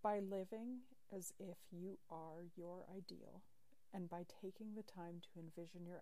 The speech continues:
absolute best life, you are creating the awareness and conditions that give the universe little option but to move you closer to your goal.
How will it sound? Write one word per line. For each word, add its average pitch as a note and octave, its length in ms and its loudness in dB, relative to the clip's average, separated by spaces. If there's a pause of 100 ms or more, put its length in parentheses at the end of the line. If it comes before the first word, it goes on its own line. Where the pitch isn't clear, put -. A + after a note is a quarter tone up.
absolute F#3 540 -2
best F#3 300 -2
life, A#3 340 -4 (640)
you F#3+ 220 6
are G#3+ 100 8
creating F#3 680 2
the F#3+ 80 0
awareness F3+ 640 -2
and F3 140 -6
conditions F3 680 -4
that F3+ 180 -8
give F#3 140 2 (140)
the F3 200 -2
universe F#3+ 500 -2 (100)
little G3+ 420 2
option A#3+ 540 0 (400)
but F#3+ 160 2
to F#3+ 100 -2
move F3+ 400 2
you G#3+ 140 0 (100)
closer F3 540 0 (280)
to F#3+ 60 -6
your F3+ 260 -6
goal. E3 300 -4